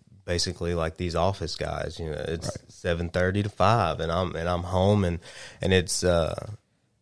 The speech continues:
Speaker 1: it maybe has taken some things, but it's given me, you know, so much more.
Speaker 2: Mm.
Speaker 1: And so, um, when I think about that, that first or the beginning,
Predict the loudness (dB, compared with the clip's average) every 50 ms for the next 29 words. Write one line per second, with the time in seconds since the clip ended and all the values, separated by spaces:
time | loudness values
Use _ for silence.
0 | _ _ _ _ -6 -2 4 6 6 6 6 6 4 4 4 4 4 4 4 2
1 | 0 2 4 4 4 4 2 0 0 2 2 2 2 2 0 0 0 0 0 0
2 | -2 -2 -4 -2 -2 -2 -4 -6 -8 -6 -2 -2 0 0 0 -2 -2 0 0 -2
3 | -2 -2 -6 -8 -10 -14 _ _ _ _ _ _ _ _ _ _ _ _ -16 -10
4 | -8 -8 -6 -4 -2 0 0 0 0 -2 -4 -6 -4 -2 0 0 0 -2 -4 -6
5 | -8 -12 _ _ _ _ 0 2 4 4 4 2 0 -2 -2 2 4 4 4 6
6 | 4 2 0 -2 -6 -10 _ _ _ _ _ _ _ _ _ _ _ _ _ _
7 | _ _ _ _ -18 -4 0 2 4 6 6 4 4 2 0 -4 -4 0 2 4
8 | 6 6 6 6 6 6 6 4 6 8 10 10 10 8 8 6 6 6 6 4
9 | 2 -2 _ _ _ _ _ -4 -4 -4 -4 -4 2 4 6 6 6 4 2 0
10 | -2 -4 -6 -8 -12 -20 -20 _ _ _ _ _ _ _ _ _ _ _ _ _
11 | _ _ _ _ _ _ _ _ _ _ _ _ -6 -4 -2 -2 -2 -2 -2 0
12 | 4 6 6 8 8 8 6 4 2 -2 -6